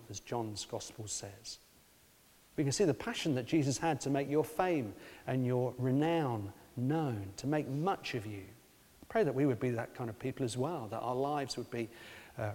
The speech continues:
rewired, reprogrammed, so that we'd have a new desire, a new passion to make you known right here in Epsom and in Youghal.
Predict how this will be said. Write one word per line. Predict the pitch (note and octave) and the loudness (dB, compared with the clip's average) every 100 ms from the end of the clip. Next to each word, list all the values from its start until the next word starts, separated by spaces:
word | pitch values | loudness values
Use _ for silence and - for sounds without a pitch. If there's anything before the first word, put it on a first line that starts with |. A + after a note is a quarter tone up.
| A#2 | 2
rewired, | A#2+ G3 F#3+ D#3+ E3+ E3 B2 | 6 8 8 8 8 6 4
reprogrammed, | A2+ D#3+ G3 - D#3 E3+ D#3+ C3 A2+ | 2 2 0 -2 0 2 2 0 0
so | B2 | -2
that | B2+ | -2
we'd | C3 | -2
have | A#2+ A2+ | -2 -2
a | |
new | A#2+ E3+ | 0 2
desire, | D3 A2+ C#3 C#3 | 2 2 2 2
a | B2+ | 2
new | D3+ | 0
passion | D3+ D3 B2+ B2 | -2 -6 -6 -6
to | A2+ | -2
make | A#2+ C#3 - | 0 0 -2
you | C3 | -2
known | B2+ C#3 A#2+ G#2 - - - | 0 0 -2 -6 -12 -12 2
right | C3 G3 F#3+ | 8 8 8
here | - D#3+ D#3 | 4 6 8
in | D3 | 6
Epsom | D3+ - C#3 | 2 -2 -2
and | C3 C3 | 0 0
in | B2 A#2+ | 0 -2
Youghal. | A2+ G#2 | -2 -4